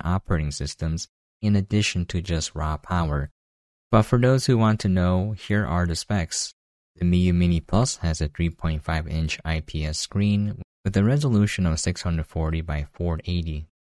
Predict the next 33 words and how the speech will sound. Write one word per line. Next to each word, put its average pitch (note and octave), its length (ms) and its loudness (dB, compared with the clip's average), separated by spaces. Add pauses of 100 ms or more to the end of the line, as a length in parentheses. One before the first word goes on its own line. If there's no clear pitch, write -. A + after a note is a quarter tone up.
(100)
This F#2 140 -2
is A2+ 120 2
a F2 80 2
four-by-three D#2+ 720 -2
aspect D#2+ 480 -4
ratio. D2+ 520 -2 (360)
The F#2 80 -2
screen C#3 440 0
has A#2+ 400 -2
a G2 60 0
pixel F#2+ 340 -2
density E2 420 -2
of F2 140 -4
two - 180 -2
hundred F2 280 0
twenty-eight F2 580 -4
P E2+ 160 -4
P C#2+ 240 -6
I. D2+ 320 -2 (640)
The F#2+ 100 4
S C3+ 160 2
O F3+ 80 6
C C#3 220 0
is A2+ 80 2
a G2 60 4
SigmaStar F2 840 -2
S - 220 -4
S - 180 -2
D A2 420 -2 (220)
two G2+ 140 2
hundred F#2 260 2
two F2+ 240 -2
D, F#2 380 -2